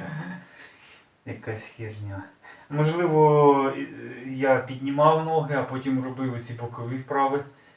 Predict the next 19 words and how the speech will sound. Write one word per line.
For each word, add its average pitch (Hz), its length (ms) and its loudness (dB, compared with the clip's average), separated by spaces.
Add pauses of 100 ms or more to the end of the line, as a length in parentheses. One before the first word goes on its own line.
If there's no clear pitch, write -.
(120)
Воно 131 240 -2
вже 127 160 -4
спину 127 360 -6
навантажило 127 720 0
і 117 60 -4
тепер 131 300 -2
на 127 100 -2
спину 127 340 -8
в - 100 -12
першу 120 280 -8
чергу 95 360 -8
відчувається. 90 600 -10
Але 120 260 -2 (300)
саме 139 300 0
хребець, 147 600 2
цей 123 360 -4
нижні 139 400 -4
хребці 131 440 -10
оці 135 420 -6